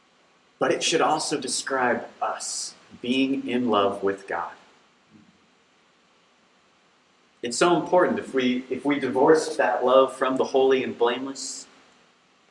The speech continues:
man, we gotta be super careful. I don't think we can do it without the love. Remember Colossians one that we referenced. We were hostiles,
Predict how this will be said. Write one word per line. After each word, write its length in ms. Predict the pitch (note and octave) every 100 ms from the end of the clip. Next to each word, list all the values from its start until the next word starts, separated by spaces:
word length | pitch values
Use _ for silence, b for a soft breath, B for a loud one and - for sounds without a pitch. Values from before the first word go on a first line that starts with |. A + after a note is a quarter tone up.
| _ _ _ -
man, 160 | A2+
we 40 | F3
gotta 240 | A2+ A#2+
be 80 | A#2
super 300 | - B2+ A#2
careful. 460 | - G#2+ G2 - - - _ _ _ _ _ _ _ - -
I 40 | C3
don't 180 | C3 A#2
think 200 | A#2 A2+
we 80 |
can 160 | A2+ G#2
do 220 | G#2 G2+
it 300 | G2+ - -
without 500 | G2+ - F#2+ F#2 - - - _ -
the 80 |
love. 400 | F#2 G2+ - - - - _ _ _ _ _ _ -
Remember 720 | A#2+ D3+ F3 C#3 C#3 - - -
Colossians 560 | - D#3 D#3 D#3 C#3+ B2+
one 200 | C#3 D3+
that 100 | C#3
we 120 | C3
referenced. 840 | A2+ G#2 G2 G#2+ G#2+ - - - -
We 120 | B2+
were 140 | D3 C#3
hostiles, 880 | D3+ E3 - - A#2+ A2 - -